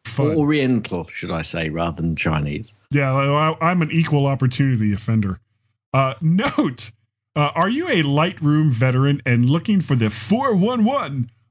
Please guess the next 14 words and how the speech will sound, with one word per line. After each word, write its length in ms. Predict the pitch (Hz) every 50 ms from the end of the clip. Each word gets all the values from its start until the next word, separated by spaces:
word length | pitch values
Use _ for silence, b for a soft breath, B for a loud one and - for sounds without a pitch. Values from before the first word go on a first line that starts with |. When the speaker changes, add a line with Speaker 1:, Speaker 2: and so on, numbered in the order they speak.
| _ _ -
Speaker 1:
on 180 | 135 139 139
the 120 | 135 131 127
new 320 | 127 131 143 160 202 233 208
features 480 | - 220 220 208 - - 196 185 -
to 120 | - 151 139
help 300 | 127 156 170 160 - 165
you 160 | 165 175 165
judge 400 | 135 143 143 143 147 147 127 127
if 140 | 117 104 -
an 100 | 110 -
upgrade 500 | - 147 151 - - 147 151 151 151 139
is 160 | 127 120 - -
for 160 | - 110 110
you? 400 | 110 123 151 190 208 208 214